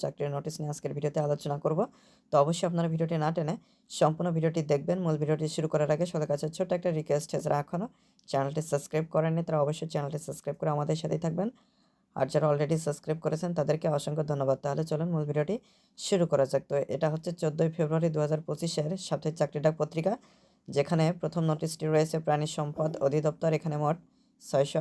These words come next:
আটত্রিশ জন নিয়োগ দেওয়া হবে। তো এই নোটিশটি নয় দুই দুই হাজার পঁচিশে প্রকাশিত হয়েছে।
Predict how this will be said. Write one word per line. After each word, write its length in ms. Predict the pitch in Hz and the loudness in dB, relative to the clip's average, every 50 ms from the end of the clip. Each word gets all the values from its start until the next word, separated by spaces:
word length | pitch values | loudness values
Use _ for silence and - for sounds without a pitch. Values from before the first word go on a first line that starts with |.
| 151 - | 0 0
আটত্রিশ 300 | 147 - - 156 151 151 151 - | 0 -2 -2 -4 -4 -4 0 0
জন 80 | 151 151 | 0 2
নিয়োগ 140 | 147 147 147 147 160 | 2 2 0 4 6
দেওয়া 140 | 151 147 147 | 4 6 6
হবে। 140 | 160 151 165 165 160 - | 4 2 0 0 4 6
তো 80 | 151 147 147 - - 143 | 8 8 8 8 4 2
এই 60 | 139 139 | 2 0
নোটিশটি 340 | 143 147 160 156 - - 165 156 151 147 | -2 -2 -4 -8 -4 -4 -2 -2 0 0
নয় 220 | 147 143 147 151 151 156 160 160 | 0 0 0 0 -2 -4 -2 -2
দুই 160 | 147 147 151 147 | 0 0 0 2
দুই 80 | 151 143 143 | 2 0 4
হাজার 160 | - 147 147 - | 4 2 2 2
পঁচিশে 340 | - 143 - 165 - - 151 156 - - - - - - - - _ - | -2 -4 -2 -2 0 2 0 0 0 -6 -14 -20 -20 -20 -20 -20 _ -2
প্রকাশিত 420 | - 139 139 147 147 - - 165 156 156 156 165 165 - - 139 | 0 4 4 4 4 2 -2 0 2 2 2 2 0 -2 -4 -2
হয়েছে। 320 | 147 143 147 147 - - | 0 0 0 0 -2 -2